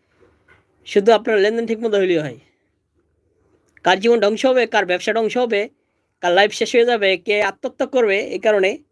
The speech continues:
সেটা চিন্তা ভাবনা করে না। সে টাকা পয়সা রিপোর্ট করে দিয়েছে, তার রিপোর্টের কারণে কেউ জাহান্নামে, বেহেশতের মানুষ জাহান্নামে চলে যাক, তার কোনো কিছু যায় আসে না। লেখাপড়া শিখে একজন সাংবাদিকের দায়িত্ব মহান দায়িত্ব।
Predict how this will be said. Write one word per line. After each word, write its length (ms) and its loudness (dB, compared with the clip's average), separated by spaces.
সেটা 240 -2
চিন্তা 240 0
ভাবনা 200 4
করে 180 -4
না। 140 -14
সে 80 -6
টাকা 220 0
পয়সা 240 0
রিপোর্ট 260 -2
করে 160 0
দিয়েছে, 380 -4
তার 140 6
রিপোর্টের 320 2
কারণে 160 0
কেউ 120 2
জাহান্নামে, 580 0
বেহেশতের 340 0
মানুষ 180 -2
জাহান্নামে 360 0
চলে 200 0
যাক, 180 -6
তার 140 0
কোনো 160 0
কিছু 120 2
যায় 180 2
আসে 180 -6
না। 140 -18
লেখাপড়া 440 2
শিখে 540 0
একজন 380 0
সাংবাদিকের 1300 -4
দায়িত্ব 560 0
মহান 420 -2
দায়িত্ব। 360 -4